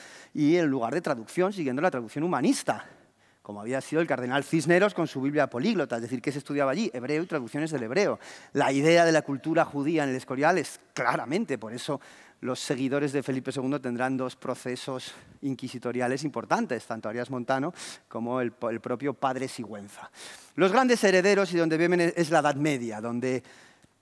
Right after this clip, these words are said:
el, la idea del maestro constructor alcanza ya incluso unos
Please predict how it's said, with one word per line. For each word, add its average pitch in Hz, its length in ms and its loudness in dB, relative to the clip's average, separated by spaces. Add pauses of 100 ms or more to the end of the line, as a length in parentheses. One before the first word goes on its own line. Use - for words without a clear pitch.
el, 135 360 0
la 135 120 2
idea 160 200 4
del 170 160 8
maestro 170 600 2
constructor 202 1160 4
alcanza 170 640 2
ya 185 140 2
incluso 180 460 2
unos 220 360 0